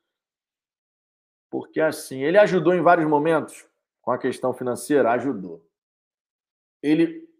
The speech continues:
só que tinha interesses também de manutenção de poder. Por que que o Montenegro, com toda a influência que ele tinha dentro do Botafogo, por que que ele não buscou estimular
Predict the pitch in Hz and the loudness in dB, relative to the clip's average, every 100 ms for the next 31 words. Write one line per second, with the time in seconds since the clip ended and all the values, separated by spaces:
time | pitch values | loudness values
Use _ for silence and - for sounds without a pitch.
0 | _ - - 185 175 - 185 190 185 190 | _ -8 -4 -2 -4 -12 -6 -2 -2 -2
1 | 208 160 147 139 - - 120 110 101 92 | -2 0 0 -4 -12 -10 -8 -6 -8 -10
2 | - _ _ _ _ _ - 113 131 135 | -18 _ _ _ _ _ -14 -6 -4 -2
3 | 143 139 - 147 143 156 139 113 95 - | -4 -4 -4 -4 -2 -2 0 -2 -4 -10
4 | _ _ _ _ _ _ _ _ _ _ | _ _ _ _ _ _ _ _ _ _
5 | _ _ _ _ - 156 180 185 180 175 | _ _ _ _ -8 -4 -2 -2 -2 -2
6 | 175 147 151 143 139 143 139 156 151 156 | -2 0 0 0 -2 -4 -2 -2 -4 -2
7 | 147 139 131 135 131 135 131 123 117 101 | -2 -2 -4 -8 -6 -4 -2 -2 -2 -2
8 | - - _ _ _ - - 165 151 113 | -6 -14 _ _ _ -14 -8 -4 -2 -2
9 | 120 117 110 117 120 104 143 139 98 - | -4 -6 -2 0 0 -2 0 0 -2 -10
10 | _ _ _ _ _ _ _ - 127 - | _ _ _ _ _ _ _ -14 -8 -4
11 | 160 170 170 160 160 151 139 - - 139 | -2 -2 -2 -2 -2 -4 -8 -10 -6 0
12 | 143 151 151 131 - - 156 147 139 135 | 2 2 0 -6 -12 -10 -6 -4 0 2
13 | 139 160 | 2 -2